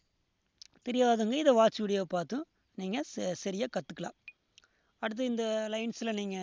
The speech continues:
பைமோட் யூசர் ஐ டி இருக்குது பாத்தீங்களா? பைமோட் யூசர் ஐ டி. இதை வந்து இப்போ என்னுடைய பைமோட் யூசர் ஐ டி நானு,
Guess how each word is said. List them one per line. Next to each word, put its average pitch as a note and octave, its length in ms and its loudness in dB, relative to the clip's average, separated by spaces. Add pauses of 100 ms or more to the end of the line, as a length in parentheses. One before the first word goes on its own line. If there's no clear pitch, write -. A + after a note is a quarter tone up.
(420)
பைமோட் G#3+ 400 0 (920)
யூசர் A#3+ 220 -4
ஐ A3+ 60 -4
டி A3 80 -2
இருக்குது F#3+ 280 -6
பாத்தீங்களா? F#3+ 360 -4 (2750)
பைமோட் G3+ 320 -6
யூசர் F#3+ 160 -12
ஐ F#3 40 -10
டி. F3+ 80 -10
இதை G3+ 180 -4
வந்து G#3+ 200 -2
இப்போ A3+ 220 -6
என்னுடைய G#3+ 380 -4 (720)
பைமோட் G#3+ 340 -2
யூசர் G#3 240 -6
ஐ G3 100 -6
டி F#3+ 140 -4
நானு, F#3 260 -6